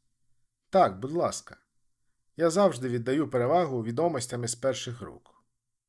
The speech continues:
Левкін знизав плечима і розвів руками. Жест старий як світ.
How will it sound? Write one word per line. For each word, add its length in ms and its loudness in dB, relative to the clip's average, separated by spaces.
Левкін 440 0
знизав 440 -2
плечима 580 -4
і 80 -8
розвів 400 -2
руками. 520 -8
Жест 400 0
старий 520 -4
як 200 -6
світ. 500 -10